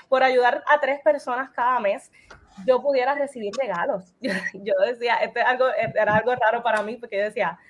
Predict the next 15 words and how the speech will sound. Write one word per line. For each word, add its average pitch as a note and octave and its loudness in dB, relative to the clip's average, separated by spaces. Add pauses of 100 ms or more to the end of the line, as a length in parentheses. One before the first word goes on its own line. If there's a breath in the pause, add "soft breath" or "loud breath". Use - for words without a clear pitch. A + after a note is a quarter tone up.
(160 soft breath)
"Ok, A#3 -2
ayudé A3 2
a G#3+ 0
tres C#4+ 0
personas", D4+ 2
y C#4+ -2
me B3 -4
llegaba G#3 2
ese C4+ -6
email B3 -4
como G#3+ -6
a - -2
mediados F#3+ 0
del G#3+ -4
mes, F#3 -8